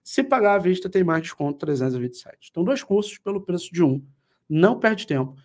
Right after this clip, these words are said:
O link tá na descrição. Se você tá ao vivo comigo, o Júnior tá colocando aqui o link no chat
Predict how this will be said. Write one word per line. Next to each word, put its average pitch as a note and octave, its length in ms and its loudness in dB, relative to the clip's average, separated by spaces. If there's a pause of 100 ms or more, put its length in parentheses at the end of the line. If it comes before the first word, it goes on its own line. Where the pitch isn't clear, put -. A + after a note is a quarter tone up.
(120)
O C#3 80 -2
link F#3 260 4
tá F#3 140 2
na F#3+ 60 2
descrição. F#3 640 -4
Se - 100 -12
você C#3 180 -4
tá F#3+ 140 2
ao F#3 100 4
vivo D3+ 260 -2
comigo, D3+ 520 0 (240)
o C3+ 100 -4
Júnior E3 220 0
tá F3+ 100 0
colocando F3+ 720 2
aqui F#3 460 -4 (260)
o F3+ 100 4
link D#3 320 4
no D#3+ 160 0
chat C#3+ 500 0